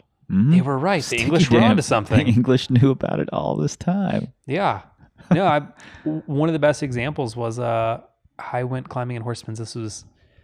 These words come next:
Speaker 2: maybe proportionately to how strong I was, the best day of bouldering I've ever had,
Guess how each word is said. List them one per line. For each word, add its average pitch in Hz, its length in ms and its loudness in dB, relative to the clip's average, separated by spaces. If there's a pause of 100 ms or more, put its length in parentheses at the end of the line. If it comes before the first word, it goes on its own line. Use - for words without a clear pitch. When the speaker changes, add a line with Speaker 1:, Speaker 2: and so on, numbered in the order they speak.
(280)
Speaker 2:
maybe 135 500 -2
proportionately 123 1120 -4 (320)
to 120 340 -6 (160)
how 123 160 0
strong 107 340 -2
I 104 80 -4
was, 104 220 -6
the 117 80 -14
best 110 240 -4
day 107 100 -6
of 107 160 -10
bouldering 113 360 -10
I've 110 120 -8
ever 110 220 -6
had, 110 360 -2